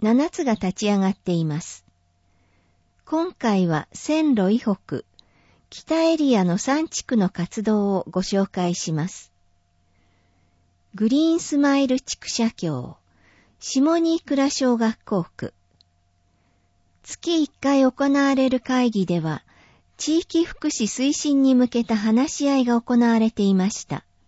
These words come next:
地域特性を配慮し、新たな試みとして、通いの場、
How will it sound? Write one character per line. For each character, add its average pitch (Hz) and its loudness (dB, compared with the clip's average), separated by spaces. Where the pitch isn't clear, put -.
地 320 0
域 - -6
特 - -4
性 220 2
を 190 2
配 233 0
慮 185 0
し、 - -10
新 339 0
た 269 2
な 220 2
試 226 2
み 226 4
と 214 -2
し - -10
て、 185 -6
通 277 2
い 320 4
の 277 4
場、 240 0